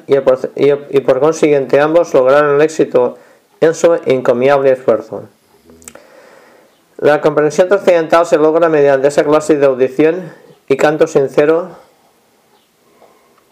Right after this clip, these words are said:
de ninguna otra manera. Hay un tipo de maestro espiritual y discípulo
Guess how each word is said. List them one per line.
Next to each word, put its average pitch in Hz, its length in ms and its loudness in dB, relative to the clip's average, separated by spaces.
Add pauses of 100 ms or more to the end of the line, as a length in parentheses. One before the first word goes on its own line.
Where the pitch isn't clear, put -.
de 139 400 0
ninguna 160 320 2
otra 139 200 0
manera. 107 460 -2 (720)
Hay 170 120 2
un 185 120 -4
tipo 175 480 2
de 143 80 0
maestro 147 340 0
espiritual 147 540 0
y 131 80 0
discípulo 156 720 -2